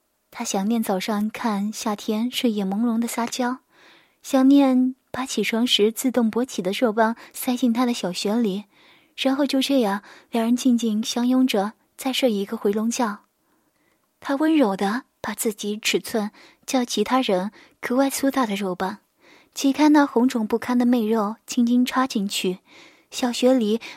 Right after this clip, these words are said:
满是精液被他的肉棒堵着，全数灌进了子宫里。夏天小腹被胀得微微凸起，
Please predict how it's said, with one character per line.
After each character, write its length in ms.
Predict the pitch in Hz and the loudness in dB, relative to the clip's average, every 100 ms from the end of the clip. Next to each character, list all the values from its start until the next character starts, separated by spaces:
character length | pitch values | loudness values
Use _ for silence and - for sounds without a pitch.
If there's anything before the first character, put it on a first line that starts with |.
| - | -2
满 180 | 220 196 | -2 0
是 180 | 226 | -2
精 240 | 208 247 262 | 0 4 4
液 200 | 247 208 - _ _ | 4 -2 -8 _ _
被 120 | - 254 | -8 -4
他 120 | 240 | -2
的 120 | 247 | 0
肉 120 | 247 | 0
棒 220 | 240 226 | 2 0
堵 160 | 220 180 | 0 -2
着， 320 | - 208 - _ _ _ | 0 -2 -4 _ _ _
全 180 | - 233 | -4 -2
数 200 | 214 247 | 0 0
灌 200 | 247 233 | 0 0
进 220 | 208 226 | 0 -2
了 260 | 208 185 208 - | -2 -2 -4 -4
子 160 | 214 | -4
宫 260 | 190 240 254 | 0 2 2
里。 220 | 190 202 _ _ _ _ _ _ | 0 -10 _ _ _ _ _ _
夏 260 | - 269 269 | -4 -2 0
天 240 | - 285 | 4 6
小 220 | 277 202 | 6 2
腹 280 | 208 226 220 - - | 0 -2 -4 -4 -4
被 120 | 285 | -2
胀 180 | 262 262 | 2 2
得 120 | 240 269 | 2 0
微 80 | |
微 140 | 277 285 | 0 0
凸 180 | - 285 | -2 -4
起， 360 | - 175 202 | -4 -6 -8